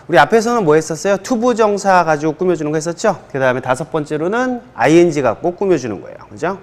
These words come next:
그 다음에 요거 끝나고 나면 다음에 가면은요, 유닛 식스에서 마지막으로는요, 피피형, 과거 분사 갖고 꾸며주는 것도 또 해요.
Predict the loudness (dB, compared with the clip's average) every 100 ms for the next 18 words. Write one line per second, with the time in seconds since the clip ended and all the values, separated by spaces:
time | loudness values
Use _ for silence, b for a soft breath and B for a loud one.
0 | -8 -6 -4 -4 -6 B B B 0 2
1 | 2 2 2 4 2 0 0 4 6 6
2 | 2 0 -2 -2 -2 0 0 -2 -2 -4
3 | -6 -4 -4 -2 -2 0 0 0 -2 -4
4 | -4 -4 -4 -4 -8 -4 -4 -4 0 2
5 | 2 0 -2 -2 -2 -4 -6 -4 -4 -4
6 | -8 -8 -10 -4 -2 2 2 2 0